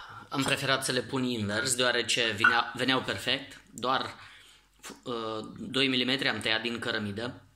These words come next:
Ne aducem aminte, uh,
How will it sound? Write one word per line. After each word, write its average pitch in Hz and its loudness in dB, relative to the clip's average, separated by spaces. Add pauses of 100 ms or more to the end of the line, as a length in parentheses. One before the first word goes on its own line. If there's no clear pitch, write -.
(1300)
Ne 131 4
aducem 123 0
aminte, 120 0 (200)
uh, 98 -6